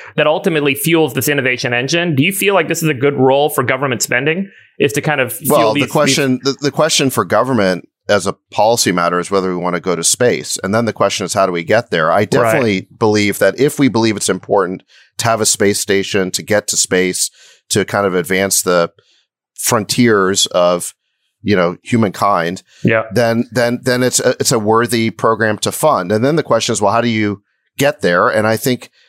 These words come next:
Speaker 2: you know, funding SpaceX and these, or it's not funding, it's contracts with SpaceX to deliver the product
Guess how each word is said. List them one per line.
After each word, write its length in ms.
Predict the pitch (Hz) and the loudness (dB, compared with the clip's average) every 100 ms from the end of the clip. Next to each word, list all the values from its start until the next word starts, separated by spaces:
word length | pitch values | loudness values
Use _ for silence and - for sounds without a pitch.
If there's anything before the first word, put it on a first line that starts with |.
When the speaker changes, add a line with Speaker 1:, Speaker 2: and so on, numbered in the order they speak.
| _ _ - | _ _ -2
Speaker 2:
you 100 | 120 | 0
know, 80 | |
funding 440 | 107 - 135 135 131 | 0 0 2 2 0
SpaceX 720 | - 120 117 123 113 - - | 0 0 0 2 2 2 0
and 120 | 92 | 0
these, 160 | 101 101 | -2 -2
or 200 | 117 120 | 0 0
it's 160 | 127 135 | 0 0
not 180 | - - | 0 0
funding, 320 | 135 117 90 | -2 0 0
it's 180 | 90 - | -2 -4
contracts 800 | - 131 147 - 82 78 - - - _ | -2 0 0 -2 -2 -2 -2 -6 -6 _
with 140 | - 117 | -2 0
SpaceX 580 | - 120 117 117 101 - | 2 2 2 0 0 -4
to 80 | 98 | -4
deliver 460 | 101 107 127 120 | 2 2 2 0
the 100 | 82 | -2
product 720 | - - 131 135 82 82 _ | -6 0 2 2 0 -4 _